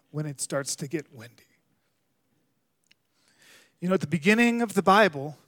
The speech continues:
this is an interesting parallel. Adam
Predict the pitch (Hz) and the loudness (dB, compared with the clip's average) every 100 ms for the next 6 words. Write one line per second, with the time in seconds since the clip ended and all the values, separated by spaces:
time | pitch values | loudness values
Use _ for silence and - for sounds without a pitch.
0 | _ _ _ _ _ _ _ _ - 180 | _ _ _ _ _ _ _ _ -8 -4
1 | 165 190 185 208 233 214 - 190 175 156 | -4 -4 -2 4 6 6 4 -2 -2 4
2 | 214 165 151 143 135 - _ _ _ 180 | 6 6 2 -6 -8 -14 _ _ _ 4
3 | 233 277 240 247 | 6 6 4 -2